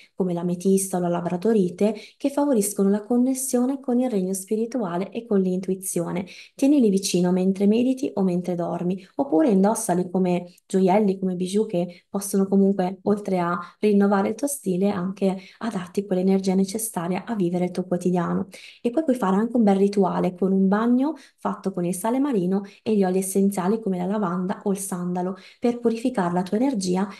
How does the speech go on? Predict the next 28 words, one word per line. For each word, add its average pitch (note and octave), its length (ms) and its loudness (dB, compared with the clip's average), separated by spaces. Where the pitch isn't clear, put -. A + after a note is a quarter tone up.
e B3+ 140 -2
connetterti G3 600 2
al A3+ 100 0
flusso F#3+ 340 -2
dell'acqua, F#3 640 0
che - 140 -2
è - 20 4
un G3+ 100 6
elemento G3 500 4
dominante F3+ 760 0
dei F#3 160 0
pesci. F#3 560 -2
E A3+ 100 0
durante B3+ 400 2
questa G3 260 -2
luna G3+ 220 2
piena A3 400 0
puoi C4 160 2
anche D#4+ 220 -2
tenere A3+ 300 0
un B3 140 2
diario G3 260 2
dei G3 140 0
sogni F#3 440 -4
per G3+ 160 -2
annotare A3+ 540 -4
qualsiasi F#3+ 460 -6
messaggio F#3+ 720 -4